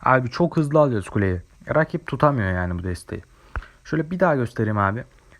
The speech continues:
Gerçekten kupa yolunda da iş yapar bu deste. Lig yolunda da iş yapar. Ben lig yol oynuyorum bu aralar. O yüzden burada çektim.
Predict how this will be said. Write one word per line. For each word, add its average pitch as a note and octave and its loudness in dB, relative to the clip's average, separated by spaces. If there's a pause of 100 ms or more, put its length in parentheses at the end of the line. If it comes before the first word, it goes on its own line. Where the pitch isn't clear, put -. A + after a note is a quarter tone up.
Gerçekten D3+ -2
kupa D#3+ 0
yolunda D#3 -2
da D#3+ 0
iş D3 -6
yapar D#3 -2
bu D3+ -6
deste. D#3 -4 (420)
Lig D#3+ 0
yolunda C3 -2
da B2 -2
iş A2+ -4
yapar. C3 -4 (300)
Ben D#3 2
lig E3+ -2 (140)
yol D#3 2
oynuyorum A#2 0
bu G#2+ 0
aralar. G#2 -2
O C#3 0
yüzden A#2 -4 (480)
burada G#2 -4
çektim. G#2+ -6